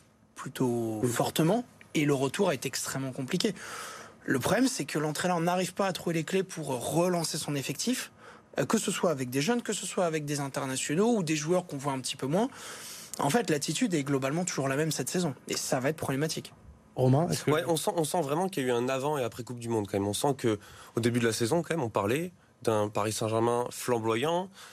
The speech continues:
Speaker 3: Paris Saint-Germain invaincu, point d'interrogation, euh, jusqu'à la fin de la saison. Et on se retrouve à, à la gueule de bois de la Coupe du Monde avec tous les joueurs internationaux qui reviennent, des joueurs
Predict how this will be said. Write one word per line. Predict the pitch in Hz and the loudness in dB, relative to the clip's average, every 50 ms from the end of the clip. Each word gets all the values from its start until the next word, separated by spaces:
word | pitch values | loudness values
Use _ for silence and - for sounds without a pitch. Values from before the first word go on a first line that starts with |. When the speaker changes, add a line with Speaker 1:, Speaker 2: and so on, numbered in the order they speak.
| - - _ _ _ _ - | -20 -20 _ _ _ _ -4
Speaker 3:
Paris | - 117 110 - | -2 -2 -2 0
Saint-Germain | - 120 107 117 117 110 - | 0 0 2 2 0 0 0
invaincu, | 143 131 123 139 139 - - 214 202 | 0 0 0 0 0 -2 -4 -6 -4
point | - 170 151 | -2 -2 0
d'interrogation, | 143 139 - 143 131 135 127 127 123 - - 151 147 131 | 0 0 0 0 0 0 0 -2 -4 -2 -2 0 0 2
euh, | 120 113 | 0 -2
jusqu'à | 107 107 - - - | -2 -4 -8 -6 -4
la | 139 139 | -4 -4
fin | 123 - 165 | -2 -2 -2
de | 147 | -2
la | 131 123 | -2 -2
saison. | - - 139 131 160 196 226 233 - - - - - - - - | -2 -2 -2 0 0 0 -2 -4 -6 -14 -20 -20 -20 -14 -6 0
Et | - | 0
on | 127 123 | 0 2
se | - | 2
retrouve | - 139 139 - 208 190 180 - - - - | 0 0 2 2 0 0 0 -2 -6 -10 -8
à, | - | -4
à | - - - | -4 -4 -4
la | - - - | -4 -6 -6
gueule | 110 113 139 147 151 | -4 0 0 2 2
de | 143 147 | 2 0
bois | 135 135 170 | 2 0 0
de | 165 | 0
la | 135 120 | 0 -4
Coupe | - - 131 | -4 -6 -8
du | 123 113 127 | -4 0 0
Monde | 151 196 208 | 2 2 2
avec | 165 127 120 - | 0 -2 -2 -2
tous | - 165 | -2 -2
les | 151 143 | 0 0
joueurs | 127 147 147 135 | 0 0 0 0
internationaux | 139 127 - 131 135 131 123 - 139 131 135 | 0 -2 0 0 0 0 0 0 0 0 0
qui | - - 127 | 0 -2 0
reviennent, | 120 131 127 165 190 214 220 - - - - - - - - - | 0 0 0 0 -2 -4 -6 -8 -12 -18 -18 -18 -20 -18 -14 -6
des | 131 120 147 156 | 0 2 2 2
joueurs | 147 143 156 160 165 165 160 131 131 | 2 2 2 2 2 2 0 -2 -4